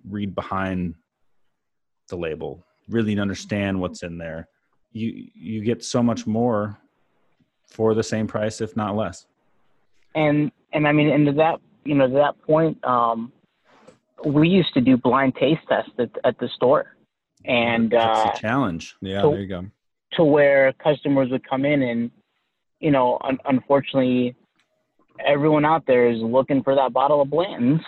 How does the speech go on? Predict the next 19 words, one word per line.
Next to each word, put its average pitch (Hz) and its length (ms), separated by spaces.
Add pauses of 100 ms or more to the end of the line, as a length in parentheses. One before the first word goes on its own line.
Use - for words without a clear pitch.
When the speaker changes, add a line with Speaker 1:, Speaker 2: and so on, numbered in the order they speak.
(420)
Speaker 3:
Yeah. 127 160
Speaker 2:
and, 120 220
uh, 117 400 (200)
th-, 123 160
there 123 160
just 135 220 (180)
isn't 143 380 (120)
enough, 135 400 (140)
uh, 151 340 (560)
coming 165 260
our 143 180
way 147 220
to 143 140
be 123 180
able 131 200
to 123 80
accommodate 135 580
everybody. 117 540
And 123 180